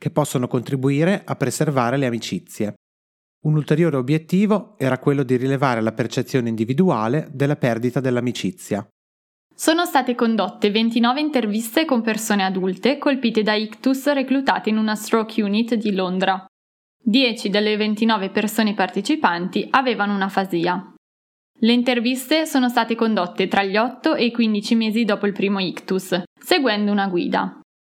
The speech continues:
Speaker 2: La guida forniva degli argomenti, ma non delle specifiche domande già formulate.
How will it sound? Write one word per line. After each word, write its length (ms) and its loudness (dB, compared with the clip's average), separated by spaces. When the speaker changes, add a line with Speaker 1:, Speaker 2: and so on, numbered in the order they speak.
Speaker 2:
La 200 4
guida 360 2
forniva 480 0
degli 220 0
argomenti, 680 0
ma 200 2
non 240 2
delle 180 0
specifiche 560 0
domande 380 0
già 160 0
formulate. 840 -2